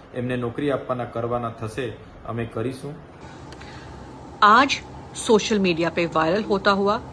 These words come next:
Speaker 2: एक वीडियो देख रहे होंगे आप सब, जो हमारे वर्ल्ड फेमस गुजरात मॉडल का दृश्य झलकाता है, जिसके झांसे से भाजपा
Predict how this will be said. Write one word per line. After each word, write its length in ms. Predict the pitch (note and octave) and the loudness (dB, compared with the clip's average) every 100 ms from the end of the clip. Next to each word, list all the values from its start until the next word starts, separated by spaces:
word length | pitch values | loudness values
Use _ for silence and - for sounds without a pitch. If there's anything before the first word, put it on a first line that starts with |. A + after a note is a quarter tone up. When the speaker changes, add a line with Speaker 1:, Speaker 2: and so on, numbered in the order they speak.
| - | -6
Speaker 2:
एक 120 | F#3+ | -2
वीडियो 280 | D#3+ D#3+ F#3 C4+ - - F3+ | 0 2 2 2 -2 -12 0
देख 240 | E3+ D#3+ G3 | 2 2 0
रहे 100 | F3 | -2
होंगे 260 | D#3+ D#3 | 0 0
आप 220 | - D#3 | 0 0
सब, 240 | - - G#3 - - - - | 0 -2 -4 -4 -14 -16 -4
जो 100 | - | 4
हमारे 520 | A3+ A3+ G3+ G#3 A#3+ C4 - - - - D#3 C3 | 6 8 8 10 8 4 -4 -14 -14 -10 -6 6
वर्ल्ड 260 | F#3+ A3+ B3 | 8 8 6
फेमस 520 | - F#3 C#3 C3+ - | 4 2 2 -2 -2
गुजरात 420 | E3+ E3 E3+ E3+ E3+ | 0 2 4 2 2
मॉडल 360 | D#3+ D#3 F#3 B3 - - | 0 2 2 0 -8 0
का 120 | F3+ | 2
दृश्य 400 | D#3+ E3 B3+ - | 4 6 6 6
झलकाता 540 | C#4+ C#4 A#3+ G3+ F#3+ F#3 | 6 6 8 6 6 2
है, 220 | F3+ G3 - - | 2 -2 -4 -6
जिसके 320 | F#3 G3+ - A#3 | 0 0 6 4
झांसे 440 | E3+ E3 D#3+ F#3+ | 6 4 4 2
से 180 | F3 E3+ | 2 -2
भाजपा 540 | D#3 D3 D3 - - | 2 0 0 -2 -4